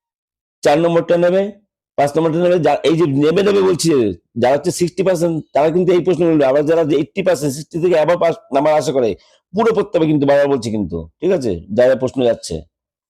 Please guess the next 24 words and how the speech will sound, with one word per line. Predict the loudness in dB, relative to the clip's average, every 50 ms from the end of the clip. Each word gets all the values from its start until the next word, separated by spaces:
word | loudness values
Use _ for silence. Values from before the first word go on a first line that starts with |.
| _ _ _ _ _ _ _ _ _ _ _ _ _ _ _ _ _ -2
আচ্ছা, | 0 0 0 0
পাঁচ | 0 0 0 2 0
নম্বরটা, | 0 2 0 0 0 -2 -4 -2
পাঁচ | 0 0 0 0 0
নম্বরটা | 0 0 0 0 0 0 0
নেবে, | 2 2 2 0 0 -2 -4 -10 _ _ _ _ _ _ _ _ _ _ _ _ _ _ _ _ _ _ -2
আচ্ছা, | 0 0 0 0 -2 -4 -4
ছয় | -2 0 0 2 2
নম্বরটা | 2 2 2 0 0 0 0 0
নেবে | 0 2 0 2
যারা | 2 0 0 0
সিক্সটি | -2 -6 -4 -2 -2
পার্সেন্ট | -2 0 0 0 -2
পেতে | -2 -2 0 0
যাও, | 2 0 0 -2 -6 -12 _ _ _ _ _ _ _ _ _ _ _ _ _ _ _ _ _ _ _ _ _
আচ্ছা, | -4 -4 -4 -2 -2 -2 -2 -2 -4 -8 _ _ _ _ _ _ -16 -8 -4 -2
সাত | 0 2 2 2 0 0 0
নম্বরটা | 0 0 2 0 0 0 0 0 0
না | 2 2 0
নিলেও | 2 2 2 0 0 0
চলবে, | 0 0 2 2 2 2 0 0 -2 -8 _ _
আট | -4 -2 -2 0
নম্বরটা | 0 0 2 0 -2 0 0 0
নেবে, | 0 2 2 0 0